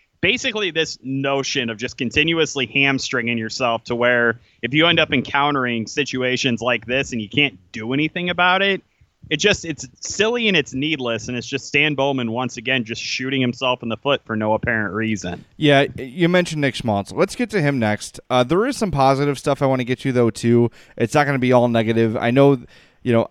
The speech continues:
Speaker 2: we're making a concerted effort to just not whine every podcast 'cause the Hawks aren't that good. We knew this is kinda what it was gonna look like, so we're gonna focus on the good, too. And there is. There's some really good stuff to focus on with the Blackhawks. So let's take our first time out. We'll come back, talk about Nick Schmaltz,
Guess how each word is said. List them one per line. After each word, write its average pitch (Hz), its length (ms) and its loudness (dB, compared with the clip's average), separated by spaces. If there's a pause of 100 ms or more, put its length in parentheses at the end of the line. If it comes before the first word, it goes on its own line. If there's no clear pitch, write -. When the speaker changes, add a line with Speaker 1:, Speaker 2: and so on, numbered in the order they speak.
(120)
Speaker 2:
we're 151 180 6
making 165 300 2
a 139 40 0
concerted 143 400 4
effort 120 280 4
to 113 100 -4
just 117 200 -2
not 113 200 2
whine 107 520 -2
every 117 240 -2
podcast 113 580 0
'cause 107 100 -6
the 98 60 -2
Hawks 110 240 -2
aren't 110 160 -4
that 107 160 -2
good. 135 180 -4
We 214 120 -2
knew 165 300 2 (260)
this 131 140 -6
is 139 100 -6
kinda 139 200 2
what 131 100 4
it 127 40 2
was 117 140 0
gonna 120 180 0
look 113 180 -2
like, 120 200 2
so 139 120 -2
we're 143 80 0
gonna 147 140 0
focus 135 360 0
on 120 100 -2
the 113 80 -8
good, 107 240 -2
too. 107 280 -2 (260)
And 190 180 6
there 247 160 8
is. 101 200 -2
There's 180 200 -2
some 233 180 -2
really 208 180 6
good 170 200 0
stuff 143 240 0
to 127 80 -10
focus 123 360 0
on 104 280 -2 (340)
with 123 140 4
the 120 60 2
Blackhawks. 101 480 2
So 117 360 4 (300)
let's 139 160 0
take 151 160 4
our 139 100 4
first 156 280 0
time 151 180 0
out. 139 120 2
We'll 110 100 -2
come 139 180 -2
back, 131 180 2
talk 127 220 -2
about 131 160 0
Nick 120 160 -4
Schmaltz, 110 460 -2